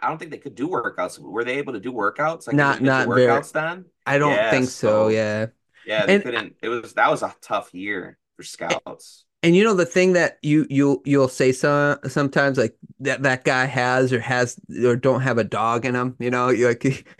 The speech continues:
Speaker 2: <laughs>
Speaker 1: Right.
Speaker 2: you, you'll say he has a puppy, a puppy. Um,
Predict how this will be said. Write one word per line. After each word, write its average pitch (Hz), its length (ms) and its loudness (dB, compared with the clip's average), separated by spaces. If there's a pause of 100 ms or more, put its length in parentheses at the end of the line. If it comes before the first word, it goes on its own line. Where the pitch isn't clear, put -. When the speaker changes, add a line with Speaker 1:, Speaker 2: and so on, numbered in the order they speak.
(480)
Speaker 2:
<laughs> - 260 -6
Speaker 1:
Right. 85 320 -10
Speaker 2:
you, - 160 0
you'll 135 140 2
say 123 200 2
he 139 120 4
has 120 120 2
a 104 60 -10
puppy, 117 400 -4
a 107 60 -4
puppy. - 420 -4
Um, 131 240 2